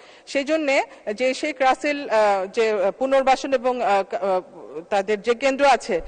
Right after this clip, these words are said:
এই নামে, সেটির পরিধি যদি আরো বাড়ানো হয়, প্রতিটি জেলায় যদি একটি করে শেখ রাসেল, আহ, শিশু সনদ তৈরি করা হয়, তাহলে কিন্তু, আহ, আমাদের পথ শিশুরা কিন্তু আগামী দিনের জন, আহ, সংখ্যা, এই যে তা বিপুল জনসংখ্যার একটা,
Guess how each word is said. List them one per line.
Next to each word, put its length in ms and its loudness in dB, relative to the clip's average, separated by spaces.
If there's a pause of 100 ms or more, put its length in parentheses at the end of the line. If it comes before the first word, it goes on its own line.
(480)
এই 240 0
নামে, 300 -2 (240)
সেটির 480 -4 (180)
পরিধি 340 0
যদি 240 -2
আরো 280 4
বাড়ানো 460 2
হয়, 260 -2 (300)
প্রতিটি 440 -4
জেলায় 360 2
যদি 380 -4 (200)
একটি 260 -4
করে 380 2 (340)
শেখ 220 0
রাসেল, 420 0
আহ, 540 0
শিশু 320 -10
সনদ 460 -2
তৈরি 360 0
করা 240 4
হয়, 280 0 (320)
তাহলে 320 0
কিন্তু, 380 -4
আহ, 380 4
আমাদের 400 -2
পথ 220 0
শিশুরা 440 -2
কিন্তু 240 0
আগামী 340 2
দিনের 320 -4 (320)
জন, 240 2
আহ, 420 2
সংখ্যা, 440 -2
এই 240 0
যে 180 -4
তা 140 0
বিপুল 380 0
জনসংখ্যার 960 -2
একটা, 320 0